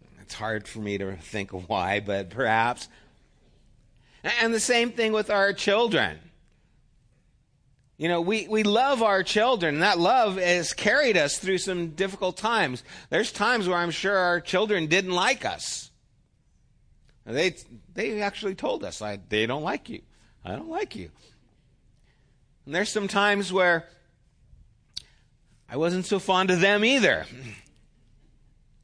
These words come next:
See, but love carries through those things. It can't be overwhelmed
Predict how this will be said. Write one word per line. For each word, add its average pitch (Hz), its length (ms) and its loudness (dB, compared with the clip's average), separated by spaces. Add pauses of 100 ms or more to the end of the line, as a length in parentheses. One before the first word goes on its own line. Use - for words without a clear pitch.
(640)
See, - 160 -14
but 156 160 -4
love 175 300 -2
carries 175 520 -4
through 175 300 -4
those 123 320 -4
things. 98 640 -12 (1700)
It 139 100 -12
can't 175 260 -4
be 151 200 0
overwhelmed 131 960 -2